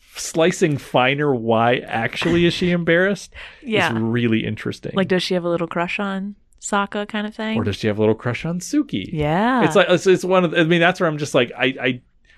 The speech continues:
Speaker 1: I'm not sure. There's something there. And again, just like we were saying with the Smellerby thing, it's like,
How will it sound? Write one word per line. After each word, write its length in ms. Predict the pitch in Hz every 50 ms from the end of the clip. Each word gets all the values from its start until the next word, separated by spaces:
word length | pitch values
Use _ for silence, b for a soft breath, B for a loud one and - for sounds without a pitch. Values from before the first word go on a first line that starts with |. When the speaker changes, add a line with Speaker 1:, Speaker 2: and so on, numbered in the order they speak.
| -
Speaker 1:
I'm 100 | 160 156
not 180 | 147 156 170 -
sure. 380 | - - - 175 160 156 - - - B B B B B B B _ _ -
There's 320 | 143 131 151 151 151 147 -
something 600 | - - - - 135 135 151 - - 202 202 190
there. 240 | 156 139 120 117 120
And 140 | 131 147 139
again, 340 | 135 135 151 156 147 139 135
just 180 | - 151 143 -
like 140 | 165 151 147
we 80 | 147 131
were 80 | 123
saying 260 | 117 - 127 123 120 117
with 120 | 113 -
the 60 | 117
Smellerby 520 | 107 - 143 135 139 143 135 127 127 120 117
thing, 140 | 131 127 127
it's 160 | 123 113 -
like, 240 | 127 113 110 -